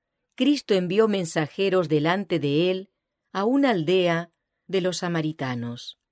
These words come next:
pidiendo a la gente que preparara alojamiento para él y sus discípulos.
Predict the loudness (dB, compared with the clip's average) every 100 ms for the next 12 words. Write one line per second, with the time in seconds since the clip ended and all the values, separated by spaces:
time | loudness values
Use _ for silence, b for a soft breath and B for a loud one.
0 | _ _ _ _ 0 2 2 2 2 2
1 | 0 0 0 0 -2 -4 -4 -2 0 2
2 | 2 2 0 -2 _ _ _ 0 2 0
3 | 0 0 0 -2 -2 -2 -2 -2 0 0
4 | -2 -6 _ _ _ -8 -6 -4 -6 -6
5 | -10 -10 -12 -10 -10 -10 -12 -16